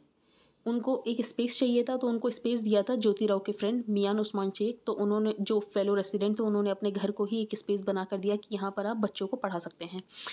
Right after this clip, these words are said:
फिर वहाँ पर ही इन दोनों ने बच्चों को पढ़ाना शुरू किया। तो basically यही सब इसमें बताया गया। इसके अलावा उन्होंने रिलक्टेंट फैमिलीज़ को परसुएड करने की भी कोशिश की कि वो अपने बच्चों को यहाँ पर स्कूल में भेजें। To persuade reluctant families that they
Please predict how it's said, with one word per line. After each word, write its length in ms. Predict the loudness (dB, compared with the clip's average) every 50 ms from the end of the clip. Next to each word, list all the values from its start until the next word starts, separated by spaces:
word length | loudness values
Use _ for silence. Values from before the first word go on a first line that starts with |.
| -8 -10 -12 -10 _ 0
फिर 100 | 0 2
वहाँ 260 | 2 2 2 0 0 0
पर 100 | 0 0
ही 100 | 0 -2
इन 220 | 0 0 0 2
दोनों 220 | 2 2 2 2
ने 100 | 2 2
बच्चों 260 | 2 0 0 0 -2 -2
को 60 | -2
पढ़ाना 300 | -2 -2 -4 -4 -4 -4
शुरू 260 | -2 0 0 0 0
किया। 260 | 0 -2 -4 -4 -6 -6 _ _ -20 -20 -20 _ _ -4
तो 60 | 0
basically 300 | 0 0 0 -2 -2 0
यही 240 | 2 2 2 2 2
सब 140 | 0 -2
इसमें 200 | -2 0 0 2
बताया 320 | 2 0 0 2 2 2 2
गया। 80 | 2
इसके 200 | 0 -2 0 0
अलावा 180 | 2 2 2 2
उन्होंने 260 | 2 2 4 4 4
रिलक्टेंट 540 | 4 4 4 2 2 0 0 -2 -4 -2 -2
फैमिलीज़ 380 | 0 0 0 2 0 0 0 -2
को 80 | -2
परसुएड 380 | -2 -2 -2 0 0 0 0 2
करने 240 | 2 0 2 0 0
की 120 | 0 0
भी 80 | -2 -2
कोशिश 400 | -2 -2 -2 -2 -2 -2 -2 -4
की 140 | -4 -2
कि 100 | 0 0
वो 100 | 2 2
अपने 180 | 2 2 2 0
बच्चों 300 | 0 -2 -2 -2 -2 0
को 80 | 0 0
यहाँ 120 | 0 0
पर 120 | 0 -2
स्कूल 240 | -2 -2 -2 -2 0
में 120 | 0 0 0
भेजें। 280 | 0 0 0 0 0
To 60 | 0
persuade 400 | -2 -2 -2 -4 -2 -2 -2 0
reluctant 460 | 2 2 0 0 0 -2 -6 -8 -6 -4
families 320 | -4 -2 0 0 0 0
that 220 | -2 -4 -4 -2
they 100 | 0 0